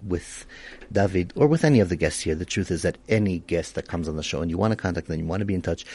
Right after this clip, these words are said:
you could always send me a direct message to Rabbi G S A at gmail dot com, or you could send it to the radio, the best station ever. Three four five one nine is the S M S line,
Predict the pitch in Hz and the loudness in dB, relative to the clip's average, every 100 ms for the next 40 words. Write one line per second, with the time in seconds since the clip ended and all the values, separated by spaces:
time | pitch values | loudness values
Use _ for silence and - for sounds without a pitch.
0 | - - - 98 95 95 - - 82 92 | -16 -8 -4 -4 -2 -4 -4 -6 -4 -4
1 | - 78 76 78 - 78 80 78 - - | -6 -6 -2 0 0 -4 -4 -4 -6 -6
2 | - 90 - - - - 98 92 90 - | -4 -4 -6 -16 -10 2 4 4 2 4
3 | 90 82 - 80 80 - 82 78 73 - | 4 4 4 2 2 0 0 0 0 4
4 | 160 170 - - - - 127 135 139 - | 4 4 -2 -18 0 4 6 4 0 2
5 | 151 147 139 135 156 160 - 82 85 - | 2 2 4 6 6 6 4 2 -2 0
6 | 85 117 120 87 - 90 85 85 85 85 | -2 2 0 0 0 0 2 0 2 0
7 | 80 87 85 85 76 - - 101 104 98 | -2 -2 -2 -2 -4 -4 2 2 4 2